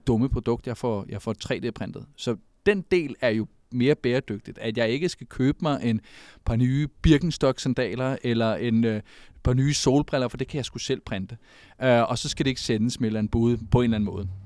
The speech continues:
Nå, problemet ved de der ting, det er jo lige præcis, at så kan man jo ikke bare, øh, altså, så, så, så, så er der ikke en, en bud, der kommer med det, og det kan jeg jo godt se, det kan, det kan give meget god idé med, at, at så sparer jeg den,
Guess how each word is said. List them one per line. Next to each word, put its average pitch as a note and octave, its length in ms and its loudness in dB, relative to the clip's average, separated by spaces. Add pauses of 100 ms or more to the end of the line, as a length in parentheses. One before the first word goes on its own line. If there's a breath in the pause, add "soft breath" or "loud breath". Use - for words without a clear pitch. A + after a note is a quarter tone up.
(300)
Nå, C3 100 -6
problemet E3 480 0
ved D#3 60 -2
de D#3 100 -8
der D3+ 100 -2
ting, C3+ 200 -8
det C#3 80 -4
er C3 80 -2
jo C3 100 -2
lige C#3+ 120 -6
præcis, C3 440 -10
at A#2+ 160 -12
så D3 120 -6
kan D#3 140 -8
man C#3 160 -4
jo A#2+ 260 -4
ikke D3 320 -2
bare, A#2 520 -4
øh, G#2+ 880 -8
altså, A2+ 220 -10
så, - 140 -18
så, - 180 -10
så, - 240 -6
så - 220 -6
er E3+ 40 2
der D#3 60 4
ikke C#3+ 100 -2
en, D3+ 80 -4
en C#3 160 -4
bud, E3 160 6
der E3 80 2
kommer E3+ 240 0
med D#3+ 160 -2
det, D#3+ 100 -4
og D3 100 -6
det E3 80 -8
kan D#3+ 60 -4
jeg C3+ 60 0
jo A#2 80 -2
godt C#3 160 -2
se, D3 140 -6
det C3+ 100 -10
kan, A#2+ 260 -6
det C#3 120 -8
kan C3 240 -2
give C3 120 -2
meget C3 220 -2
god B2+ 200 -4
idé C#3+ 360 -6
med, B2+ 340 -2
at, A2 180 -6 (160)
at A2 180 -10
så A#2 180 -10
sparer G2+ 440 -8
jeg A#2+ 260 -6
den, - 200 -8